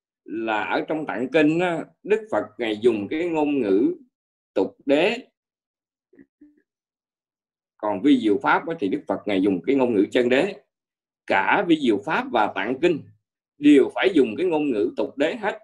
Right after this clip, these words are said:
vì đã là ngôn ngữ thì không có cái ngôn ngữ nào là cái ngôn ngữ chân đế hết. Ở đây có thể chúng ta nói như thế này, là một cái ngôn ngữ chỉ cho tục đế và ngôn ngữ chỉ cho chân đế thì được.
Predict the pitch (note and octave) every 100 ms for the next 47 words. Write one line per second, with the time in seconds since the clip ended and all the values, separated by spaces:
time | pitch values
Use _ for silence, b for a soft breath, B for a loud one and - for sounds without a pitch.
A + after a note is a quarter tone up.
0 | _ A#2+ G#2 F#2+ - F3 G#2 G#2 A#2+ B2+
1 | A#2+ C#3+ F3+ G2 C3 D3 D3 C3 A2+ F2+
2 | B2 C3+ G2 F2 F2+ - B2+ B2+ G2 E2+
3 | - B2 A#2 B2 D3+ E3+ - - _ _
4 | _ _ _ - D3+ C#3+ C#3 - _ _
5 | _ D#3+ F#3 - F2+ F2+ A#2 E3 E3+ D3
6 | C3+ C3 E3 E3+ C3+ - D3 A#2+ F2 -
7 | _ _ _ _ _ _ F#2 G2 G2 G2
8 | G2 E2+ B1+ - _ _ _ _ G2+ G#2
9 | E3 E3 D#3 C3+ A2+ C#3+ - C#3+ D3 -
10 | C#3 - G2 - C3+ D#3 F#3 - F#2+ B2
11 | A#2 G2+ C3 - G2 B2 C3 B2 A#2+ -
12 | C#3 C3 B2+ B2+ D#3+ F#3 F#2 E2+ F2 E2+
13 | E2+